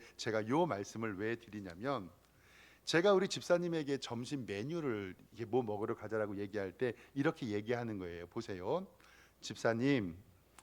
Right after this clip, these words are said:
오늘 점심은요, 여기 앞에 한식 뷔페 어떠세요? 제가 먹어보니 괜찮아요." <laughs>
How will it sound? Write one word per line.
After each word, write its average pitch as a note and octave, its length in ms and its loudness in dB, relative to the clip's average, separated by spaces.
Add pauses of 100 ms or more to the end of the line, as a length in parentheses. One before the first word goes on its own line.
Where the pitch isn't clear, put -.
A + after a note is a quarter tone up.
(260)
오늘 C#3 380 4
점심은요, A2+ 840 -2
여기 G2+ 240 -2
앞에 G#2+ 680 0 (240)
한식 G3+ 520 -4
뷔페 B2+ 340 0
어떠세요? G2 840 -2 (680)
제가 A#2+ 460 2
먹어보니 G#2+ 880 0 (480)
괜찮아요." G2 760 -8 (440)
<laughs> - 760 -6